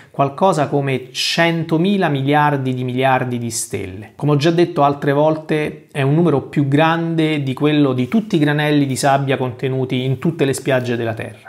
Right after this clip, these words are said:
Per questo, perché ci mostra ancora una volta qual è il nostro vero posto nell'universo e come l'universo sia incredibilmente grande e contenga un numero sterminato di stelle, penso che il campo profondo di Hubble sia stata l'immagine più strabiliante che un telescopio abbia mai catturato.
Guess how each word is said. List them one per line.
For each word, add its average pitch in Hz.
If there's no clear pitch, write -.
Per 165
questo, 165
perché 131
ci -
mostra 147
ancora 143
una 139
volta 147
qual 123
è 131
il 127
nostro 143
vero 151
posto 117
nell'universo 110
e 117
come 131
l'universo 135
sia 123
incredibilmente 127
grande 127
e 117
contenga 120
un 120
numero 123
sterminato 135
di 123
stelle, 139
penso 151
che 135
il 127
campo 131
profondo 127
di 123
Hubble 117
sia 117
stata 110
l'immagine 131
più 151
strabiliante 127
che 113
un 110
telescopio 110
abbia 110
mai 110
catturato. 110